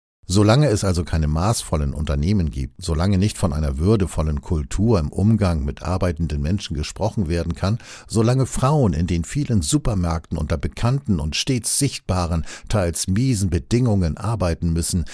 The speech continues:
ist selbst eine Lohnerhöhung kein Trost. Die jetzige Arbeitgeberklasse ficht es nicht an, sie sitzen die Streiks aus. Sie tragen den Mangel an Bewerbungen interessierter Menschen, die vielleicht in einem Supermarkt arbeiten würden,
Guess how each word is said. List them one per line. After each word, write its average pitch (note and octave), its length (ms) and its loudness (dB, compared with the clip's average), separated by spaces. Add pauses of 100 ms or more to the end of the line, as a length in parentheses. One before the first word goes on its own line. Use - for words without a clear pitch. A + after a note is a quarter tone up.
(160)
ist - 220 2
selbst A2 320 2
eine G2 160 2
Lohnerhöhung F2+ 880 2
kein C#2+ 460 -4
Trost. - 600 -6 (800)
Die A#2 160 2
jetzige C3+ 400 2
Arbeitgeberklasse G#2+ 1120 0
ficht - 380 -4
es - 200 -4
nicht - 360 -4
an, C2 240 -2
sie A2 140 2
sitzen F#2+ 340 -2
die C#2 100 -4
Streiks - 420 -8
aus. - 360 -10 (340)
Sie F2+ 160 -2
tragen G2 320 0
den E2+ 180 2
Mangel G2+ 300 2
an E2 100 0
Bewerbungen F2 720 2
interessierter - 600 -2
Menschen, F2+ 420 0
die D2+ 140 -4
vielleicht F#2 540 -2
in D2+ 120 -2
einem D2 240 -2
Supermarkt E2+ 640 -2
arbeiten E2+ 540 -2
würden, A#2+ 460 4